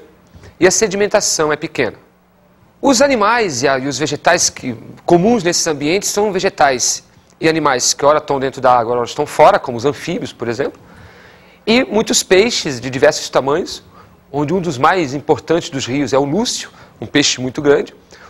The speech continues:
No Brasil se destaca o pirarucu, o peixe da Amazônia, né? Muito grande, muito bonito, muito colorido.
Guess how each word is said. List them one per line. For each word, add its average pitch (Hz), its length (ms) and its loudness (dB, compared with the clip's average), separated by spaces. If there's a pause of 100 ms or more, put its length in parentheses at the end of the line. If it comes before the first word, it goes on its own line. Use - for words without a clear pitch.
(120)
No 143 100 -4
Brasil 143 460 0
se - 100 -10
destaca 139 360 -2
o - 20 -10
pirarucu, 143 540 -2 (440)
o - 80 -20
peixe 139 180 -2
da 127 100 -4
Amazônia, 123 420 -2
né? 143 100 -4
Muito 135 300 -8
grande, 135 280 -2
muito 117 200 -12
bonito, 120 320 -4
muito 117 160 -12
colorido. 123 400 -6